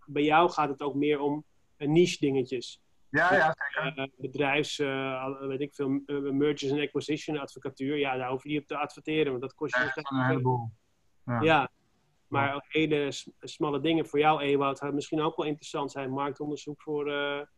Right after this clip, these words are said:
Speaker 1: voor start-up. Daar zal niet veel op gezocht worden en ook niet veel op geadverteerd worden.
Speaker 2: Maar, oké.
Speaker 1: Kijk, ik hou meer van branding, hè. Ik ben meer een brandingman. Ik vind het interessanter dat als mensen op zoek gaan naar Jeroen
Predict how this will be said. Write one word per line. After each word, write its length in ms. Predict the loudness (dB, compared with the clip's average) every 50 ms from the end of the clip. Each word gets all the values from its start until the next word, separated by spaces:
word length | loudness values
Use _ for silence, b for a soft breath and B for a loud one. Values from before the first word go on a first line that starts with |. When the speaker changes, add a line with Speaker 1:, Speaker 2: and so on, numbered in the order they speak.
| _ _ _ _ _ _
Speaker 1:
voor 120 | -12 -10
start-up. 560 | -6 -2 0 2 2 2 2 0 -2 -4 -6 _ _ _ _ _ _ _ -14
Daar 100 | -12 -10
zal 160 | -6 -4 -2 0
niet 160 | -2 -2 -2
veel 220 | -2 -2 0 0 0
op 140 | -2 -6
gezocht 300 | -10 -10 -6 -6 -6 -4
worden 180 | -4 -4 -2 -2
en 60 | 0
ook 60 | -2
niet 120 | -2 -2 -2
veel 120 | -4 -6
op 100 | -6 -6
geadverteerd 480 | -8 -12 -12 -12 -12 -8 -6 -4 -4 -6
worden. 280 | -6 -10 -12 -12 -14 -18 -20 -20 -20 -20 -20 -18 -16 -8
Speaker 2:
Maar, 300 | -2 0 0 0 0 -2 -8 -16 _ _ _ _
oké. 420 | -2 -2 0 2 2 2 2 2 0
Speaker 1:
Kijk, 180 | -2 -2 -4 _ _ _ _ _ -12 -6
ik 140 | -4 -2 0
hou 220 | 4 4 4 6 8
meer 220 | 8 8 8 8
van 180 | 6 4 4 6
branding, 440 | 8 8 8 8 6 6 4 4 2
hè. 140 | 0 0 0
Ik 140 | -2 -2
ben 140 | 0 0 2
meer 180 | 4 4 4 4
een 100 | 4 4
brandingman. 720 | 4 6 6 8 6 6 6 4 4 2 2 2 0 -2
Ik 100 | -4 -4
vind 120 | -6 -6 -6
het 100 | -4 -4
interessanter 680 | -4 -4 -4 -4 -2 0 2 2 2 2 0 0 0
dat 120 | 0 -2 -4
als 120 | -4 -2
mensen 300 | -2 -2 -2 -2 -4 -8
op 80 | -10 -8
zoek 240 | -4 -4 -4 -4
gaan 180 | -4 -4 -2 0
naar 160 | 2 2 2
Jeroen 500 | 2 4 6 8 8 10 8 8 4 -2